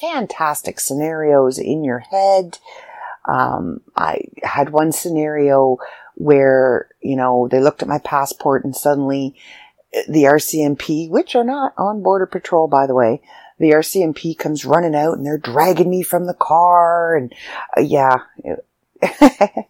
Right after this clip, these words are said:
I did not sleep well the night before our trip. So, um, we're coming up to the border and, um, my mom's telling me, you know, "Just relax. It'll be fine. It'll be fine. It'll be fine. Just sit there. Don't talk." Because when I'm nervous, I tend to talk a lot.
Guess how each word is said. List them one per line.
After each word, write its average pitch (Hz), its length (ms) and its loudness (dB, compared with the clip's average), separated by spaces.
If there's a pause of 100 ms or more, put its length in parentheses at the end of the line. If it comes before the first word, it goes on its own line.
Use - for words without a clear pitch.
I - 100 0
did 302 200 -4
not 277 220 2
sleep 190 300 -2
well 147 220 6
the 151 80 2
night 143 240 0
before 131 360 -2
our 117 140 -2
trip. - 320 -2 (720)
So, 127 520 0 (520)
um, - 480 -2
we're 160 320 -4 (180)
coming 175 240 0
up - 120 0
to 175 120 -4
the 165 60 -2
border 131 420 2
and, 117 540 -6
um, 123 240 0
my 156 100 -2
mom's 143 260 -2
telling - 300 -6
me, 139 60 -8
you 139 60 -4
know, 156 100 -4
"Just - 260 -10
relax. 170 440 -4
It'll 147 140 -8
be 190 80 -6
fine. 175 460 -8
It'll 151 120 -4
be 214 120 -10
fine. 185 420 -10
It'll 160 160 -6
be 214 100 -6
fine. 170 500 -10 (360)
Just - 160 -12
sit - 180 -10
there. 185 240 2
Don't 160 220 2
talk." - 300 0 (800)
Because 165 200 -6
when 165 120 0
I'm 147 180 0
nervous, 190 360 0
I 190 60 -2
tend 170 200 -2
to 151 80 -2
talk - 340 -2
a 165 40 -6
lot. 180 420 2